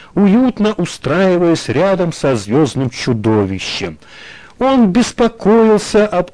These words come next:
опухолях Ламекса. На одной из них кожа совсем истончилась и готова была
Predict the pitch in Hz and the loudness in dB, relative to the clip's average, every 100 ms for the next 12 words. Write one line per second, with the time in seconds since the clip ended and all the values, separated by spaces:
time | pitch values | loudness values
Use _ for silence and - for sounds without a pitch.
0 | 147 151 160 160 - 147 143 135 131 135 | 2 2 2 -2 -4 -2 0 -2 -2 -2
1 | 135 127 123 - 139 117 - _ _ _ | -2 -2 -6 -6 -4 -4 -4 _ _ _
2 | _ _ _ _ - 120 139 139 123 165 | _ _ _ _ -4 0 2 0 0 2
3 | 185 160 123 123 117 - 170 147 147 185 | 4 4 2 0 -2 0 0 0 0 0
4 | 170 - 190 131 - - 143 127 226 208 | -2 -2 -2 -2 -2 -2 -2 -2 0 0
5 | 143 156 143 147 220 208 196 175 185 175 | 0 -2 -2 -2 0 0 0 2 2 0